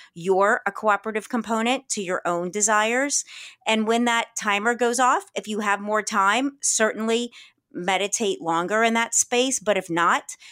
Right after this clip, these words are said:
you've shown up for yourself that first few minutes of the day, and it's going to change your life. I promise you, if you do that consistently, the things that show up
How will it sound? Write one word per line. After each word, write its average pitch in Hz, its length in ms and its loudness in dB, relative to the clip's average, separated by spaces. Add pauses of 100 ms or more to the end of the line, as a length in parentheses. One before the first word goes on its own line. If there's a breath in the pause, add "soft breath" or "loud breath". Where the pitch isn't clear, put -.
(120)
you've 202 200 -6
shown 233 340 2
up 247 280 2 (300 soft breath)
for 214 80 -4
yourself 170 560 -2
that 165 180 0 (100)
first 226 340 -2
few 226 160 -4
minutes 208 380 -2
of 202 140 -4
the 185 80 -6
day, 180 480 0
and 190 80 -4
it's 190 200 -6
going 196 580 -2
to - 100 -14
change 190 480 -6 (100)
your 175 200 -6
life. 160 420 -2 (100)
I 151 140 -2
promise 143 500 -6
you, 113 220 -14 (300 loud breath)
if 180 200 -4
you 170 140 -10
do 180 220 -6
that 180 280 -2
consistently, 175 1000 -2 (260 loud breath)
the 190 80 -2
things 208 360 0
that 202 140 0
show 190 320 0
up 175 240 2